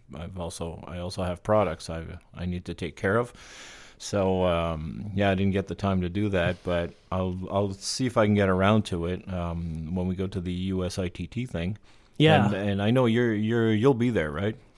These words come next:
Speaker 2: Yeah, I should be. You know, it's one of those that it's like literally this year it's only three hours away from me, so it's kind of a no-brainer. I was
Speaker 1: That's
Speaker 2: kind of
Speaker 1: cool.
Speaker 2: figuring I'd go, and, and, uh, so, you know, why not? <laughs>
Speaker 1: Yeah, yeah, and that's part of the, uh, part of the United States I've never seen, so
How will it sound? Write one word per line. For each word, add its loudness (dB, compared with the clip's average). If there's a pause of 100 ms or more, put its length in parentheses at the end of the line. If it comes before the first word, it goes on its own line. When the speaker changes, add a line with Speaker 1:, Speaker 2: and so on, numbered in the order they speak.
(240)
Speaker 2:
Yeah, 6
I 6
should 2
be. 6
You 6
know, 8
it's 2
one 6
of 6
those 4
that 6
it's 2
like 4
literally 6
this 2
year 6
it's 2
only 8
three 4
hours 6
away 6
from 4
me, 6
so 4
it's 2
kind 4
of 2
a 2
no-brainer. 4 (320)
I 4
was 6
Speaker 1:
That's -2
Speaker 2:
kind 8
of 8
Speaker 1:
cool. 4
Speaker 2:
figuring 6
I'd 4
go, 6
and, 2
and, 2
uh, 2
so, -2
you 4
know, 6
why 4
not? 0
<laughs> 4 (240)
Speaker 1:
Yeah, 4 (220)
yeah, 2 (100)
and -2
that's -2
part 2
of 0
the, 2
uh, 4
part -2
of -4
the 0
United -2
States -6
I've -4
never 0
seen, -4
so -6